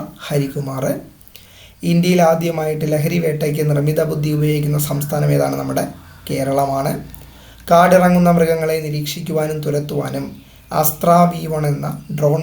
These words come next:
വികസിപ്പിച്ചത് നമ്മുടെ ഐ ഐ ടി കോട്ടയമാണ്. ഏതാണ്? ഐ ഐ ടി കോട്ടയമാണ്. അടുത്ത ചോദ്യം, പ്രഥമ ഭാരതീയ വിദ്യാകീർത്തി പുരസ്കാരം ലഭിച്ചത്? പ്രഥമ ഭാരതീയ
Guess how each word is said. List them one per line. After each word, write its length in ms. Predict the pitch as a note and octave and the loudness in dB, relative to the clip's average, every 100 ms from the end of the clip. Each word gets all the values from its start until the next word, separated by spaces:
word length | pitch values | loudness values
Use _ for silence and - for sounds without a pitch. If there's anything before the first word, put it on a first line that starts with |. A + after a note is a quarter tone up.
| E3 | -4
വികസിപ്പിച്ചത് 640 | D#3 D3 - - - - - - _ - _ _ _ _ | -2 -2 -2 -6 -8 -10 -12 -20 _ -20 _ _ _ _
നമ്മുടെ 260 | D#3+ D3 D3 - - D3 | -2 0 0 -2 -6 -2
ഐ 40 | C#3+ C#3+ | 0 0
ഐ 20 | C#3+ | -2
ടി 80 | - - - | -10 -12 -4
കോട്ടയമാണ്. 420 | C3 B2+ C#3 C3 C#3 | -4 -4 -6 -6 -2
ഏതാണ്? 200 | D3 D3+ D3+ | -2 -2 0
ഐ 40 | C#3+ | -2
ഐ 40 | C#3+ | -2
ടി 80 | - - - | -6 -8 -8
കോട്ടയമാണ്. 480 | - - - - - - - - - _ _ _ _ _ D3+ | -6 -6 -8 -14 -20 -20 -20 -20 -20 _ _ _ _ _ -2
അടുത്ത 200 | D3 D3 C#3+ | 0 0 -2
ചോദ്യം, 280 | C3 D#3 - - - - - | -2 -4 -6 -14 -20 -16 0
പ്രഥമ 280 | F3+ G3+ G#3+ G3+ | 4 4 4 4
ഭാരതീയ 480 | F3+ E3 F3 F3 F#3 F3 D#3 | 4 4 4 2 0 -4 -4
വിദ്യാകീർത്തി 840 | D3 E3+ F3+ F3+ F3 D#3+ D3 E3 D3+ | -2 0 2 0 -2 -6 -6 -8 -8
പുരസ്കാരം 600 | D3 D3 - D3 C#3+ C#3+ C#3 | -4 -4 -4 -2 -2 -2 -4
ലഭിച്ചത്? 400 | C3+ C3 - - - _ _ _ _ _ - _ - | -8 -10 -12 -16 -20 _ _ _ _ _ -20 _ -6
പ്രഥമ 320 | D3 C#3+ C#3 D3 - - | -4 -2 -4 -6 -10 -8
ഭാരതീയ 560 | D3 C#3+ D3 D3 C#3+ | -4 -2 0 -2 -2